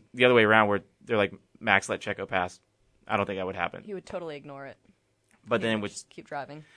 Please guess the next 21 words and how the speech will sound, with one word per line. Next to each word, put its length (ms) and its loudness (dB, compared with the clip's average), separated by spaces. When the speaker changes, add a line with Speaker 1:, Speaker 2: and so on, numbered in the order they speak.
Speaker 1:
but 100 -4
then 120 0
with 100 2
Checo 340 4
now, 340 10
I 40 -2
mean, 120 4
this 140 0
is 60 -6
his 80 -10
best 200 2
shot 240 2
to 60 -4
ever 120 -2
win 220 -4
one 140 -6
now. 320 2
I 40 -18
mean, 140 -6
they're 100 -4
level, 440 -2